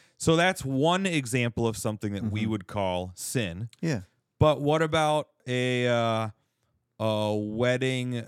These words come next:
Speaker 1: of somebody marrying, um, somebody who's addicted to drugs? Or what about a birthday party and you know the parents are, you know, whatever, being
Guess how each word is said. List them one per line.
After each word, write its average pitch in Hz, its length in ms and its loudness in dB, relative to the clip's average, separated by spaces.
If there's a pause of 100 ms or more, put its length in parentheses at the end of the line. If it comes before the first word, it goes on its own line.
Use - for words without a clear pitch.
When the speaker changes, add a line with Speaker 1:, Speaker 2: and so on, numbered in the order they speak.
(140)
Speaker 1:
of 107 380 -2
somebody 110 760 -2
marrying, 107 1040 -2 (600)
um, 95 1080 -6
somebody 104 400 -8
who's 101 180 -6
addicted 127 420 -4
to 123 80 -14
drugs? 113 520 -2 (400)
Or 95 160 -6
what 107 160 -2
about 117 260 0
a 113 60 0
birthday 131 840 0
party 104 600 -2 (580)
and 98 220 -2
you 117 140 2
know 143 340 2
the 123 100 -2
parents 127 800 -4 (260)
are, 101 460 0 (400)
you 101 220 -4
know, 95 120 -4
whatever, 101 340 -2
being 107 400 -6